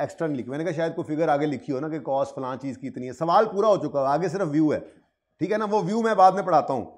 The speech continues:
पहले हम अपना व्यू देंगे। हम तो हम है ना, हम अपना व्यू देंगे।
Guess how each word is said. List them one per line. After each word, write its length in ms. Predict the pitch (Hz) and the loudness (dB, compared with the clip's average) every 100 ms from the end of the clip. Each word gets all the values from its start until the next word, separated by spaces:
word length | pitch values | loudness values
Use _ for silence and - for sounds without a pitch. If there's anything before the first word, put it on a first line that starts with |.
| - | -2
पहले 220 | 170 214 | 2 4
हम 200 | 190 214 | 4 4
अपना 260 | 208 214 233 | 2 4 2
व्यू 200 | 202 202 | 2 0
देंगे। 440 | 175 156 117 85 80 _ _ _ - | 0 0 -2 -6 -12 _ _ _ -6
हम 180 | 160 185 | -4 2
तो 80 | |
हम 240 | 196 214 220 | 4 4 4
है 60 | 170 | 2
ना, 380 | 254 247 - - | 0 -4 -12 -12
हम 100 | 175 | -10
अपना 240 | 196 220 | -2 0
व्यू 180 | 202 180 | 2 0
देंगे। 340 | 127 95 82 | 0 -4 -8